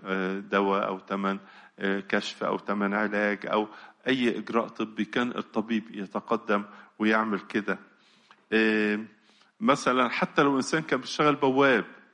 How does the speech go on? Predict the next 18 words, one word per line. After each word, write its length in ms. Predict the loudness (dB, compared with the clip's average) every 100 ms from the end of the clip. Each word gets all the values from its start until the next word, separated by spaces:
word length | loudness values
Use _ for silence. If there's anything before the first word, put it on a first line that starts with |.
| _
بواب، 480 | 2 6 4 4 2
ما 60 |
هو 100 | 2
البو-، 600 | 2 0 0 2 2 2
البوابة 600 | -2 0 4 6 6 4
دي 240 | 0 -2 -4 -8 -6 4
عمل، 320 | 6 6 -2 -8 -20 _ _ _ _ 2
عمل 280 | 4 6 4
البواب 420 | 4 4 4 2
ده 280 | 2 2 -6 -4
شغل، 400 | 2 2 2 -8 -20 -20 _ _ _
شغل 340 | 2 2 2 -6 -4 0
أمانة 560 | 4 4 4 2 -2 -4
وحراسة 720 | -6 4 6 6 4 -2 -2 -10 -20 -20 _
وانتباه. 640 | -4 0 2 6 6 4 0 -20 -20 _ _ _ _ _ 0
اعمل 260 | 2 4 4
عملك 380 | 4 4 0 -2 -16 _ _
بانتباه. 460 | -6 -4 0 0